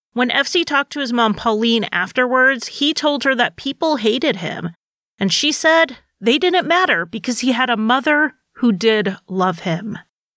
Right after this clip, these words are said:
And I'm not sure that Pauline knew what kind of statistical truth she was speaking.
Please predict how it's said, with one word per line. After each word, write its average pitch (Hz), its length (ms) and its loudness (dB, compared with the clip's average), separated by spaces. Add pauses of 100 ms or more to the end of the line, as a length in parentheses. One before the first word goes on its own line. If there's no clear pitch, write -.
(560)
And 240 100 0
I'm 254 120 2
not 269 180 0
sure 269 160 0
that 240 160 0
Pauline 233 600 0
knew 214 500 2 (320)
what 240 220 0
kind 262 260 -2
of 233 100 0
statistical 240 840 -2
truth 262 540 -2
she - 220 0
was 190 140 2
speaking. - 680 -4